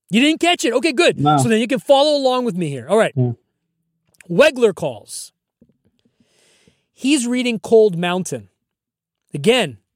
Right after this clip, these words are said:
Speaker 1: the fucking mountains. She plays it cool. Like she's done this a thousand times, actually. The way she handles him on the phone, it's as if she's done this before. It's not her first rodeo.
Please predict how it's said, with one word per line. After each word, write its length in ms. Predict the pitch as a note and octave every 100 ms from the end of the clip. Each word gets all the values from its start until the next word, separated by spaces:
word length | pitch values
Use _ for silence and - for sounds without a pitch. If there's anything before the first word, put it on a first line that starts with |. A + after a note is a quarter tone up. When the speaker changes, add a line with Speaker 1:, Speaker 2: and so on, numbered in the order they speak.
| _ _ _
Speaker 1:
the 80 | C3
fucking 360 | D3+ D3 F3
mountains. 720 | F#3 A3 A#3 - A2 - - - _ _ _ _ _ _ _ _ _ _ _ _ _
She 180 | - B3+
plays 360 | - C4+ B3+ A3+
it 140 | E3+
cool. 440 | - G#3+ C#3+ A#2 _ _ _ _ _ _ _ _ _ _ _
Like 140 | F3 E3+
she's 200 | A3+ F3
done 240 | G3+ G3+
this 200 | G#3+ -
a 80 | F3+ -
thousand 580 | G#3+ G3 G#3+ A3 F#3 F#3+
times, 560 | - G3 G3+ A#3+ D#3 B2
actually. 560 | A#2+ - - A#2 _ _ _ _ _
The 60 | D3+
way 120 | A3+
she 220 | B3 D4+
handles 260 | G#3+ A3+ G3+
him 100 | A3
on 80 | G3+
the 80 |
phone, 400 | E3 E3 E3+ A3 A#3 _ _ -
it's 160 | E3+
as 180 | G3+ E3
if 120 | A3
she's 240 | - A3+ E3
done 300 | C3+ F#3+ F3+
this 200 | F3 -
before. 420 | E3+ - F3+ D#3+
It's 160 | C3+ D3+
not 200 | D3+ D3+
her 100 | D#3+
first 340 | - D3 -
rodeo. 460 | C#3 D#3+ D#3 B2+